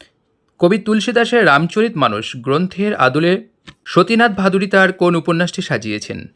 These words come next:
জাগরি, চিত্রগুপ্তের ফাইল, ঢোড়াই চরিত মানস, অচিন রাগিনী। উত্তর ঢোড়াই চরিত মানস। দেখুন, সতীনাথ ভাদুড়ীর গণনায়ক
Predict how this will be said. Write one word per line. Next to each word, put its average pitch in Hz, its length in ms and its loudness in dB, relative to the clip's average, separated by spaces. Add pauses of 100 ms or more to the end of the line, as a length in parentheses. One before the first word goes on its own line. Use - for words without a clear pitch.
(140)
জাগরি, 156 460 2
চিত্রগুপ্তের 139 640 -4
ফাইল, 185 400 -2
ঢোড়াই 127 240 0
চরিত 135 260 -8
মানস, 165 340 0 (140)
অচিন 139 300 -2
রাগিনী। 98 360 -6 (3000)
উত্তর 196 520 4 (200)
ঢোড়াই 151 460 0
চরিত 123 400 -4
মানস। 98 460 -6 (2000)
দেখুন, - 220 -14
সতীনাথ 220 640 -2
ভাদুড়ীর 208 500 -2
গণনায়ক 180 560 0